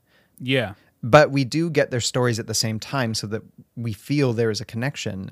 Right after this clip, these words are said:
Speaker 2: And I don't know about you, but their chemistry is, is vivacious for the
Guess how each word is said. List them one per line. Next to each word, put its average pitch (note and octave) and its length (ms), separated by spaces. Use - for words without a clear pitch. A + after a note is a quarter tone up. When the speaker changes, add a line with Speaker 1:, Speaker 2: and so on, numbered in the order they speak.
Speaker 2:
And A#2 360
I B2+ 120
don't C#3 180
know C#3+ 240
about C#3 280
you, A#2+ 460
but B2 200
their A#2+ 100
chemistry C#3+ 560
is, A2 360
is B2 180
vivacious A2+ 760
for A#2 280
the G#2+ 420